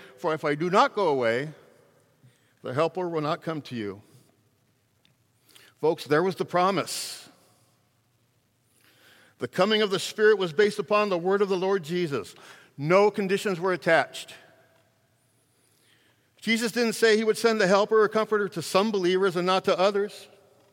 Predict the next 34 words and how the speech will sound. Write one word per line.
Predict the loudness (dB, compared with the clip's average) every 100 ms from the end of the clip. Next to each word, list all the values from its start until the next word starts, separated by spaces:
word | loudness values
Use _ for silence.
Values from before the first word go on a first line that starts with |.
| _ _ _ _ _ _ _ _ _ _ _ _ -2
Nor | 2
did | 2
he | 2
say | 4 4
that | 4
we | 4
had | 4
to | 2
belong | 2 4 4 2
to |
some | -2 -2 -4
special | -6 0 0 0 -2
organization | -2 -2 -2 -2 -2 -4 -10 -12 -16 -20 _ _ -20 -20 -20 _
or | -2
we | 4
had | 4
to | 4
be | 2
higher | 4 4 4
on | 2 0
the |
scale | -4 0 2 0
of |
spiritual | -4 -2 -2 -2 -4
performance | -8 -4 -2 -2 -2
than | -4
someone | -4 -4 -2 0
else. | 0 -2 -8 -20 -20 _ _ _ _ _ _ _ _ _ _ _ _ _ _ _ _
He | -14
simply | -8 -8 -6 -6
said, | 0 0 0
"If | -2
I | -4
go, | -2 -4 -4 -8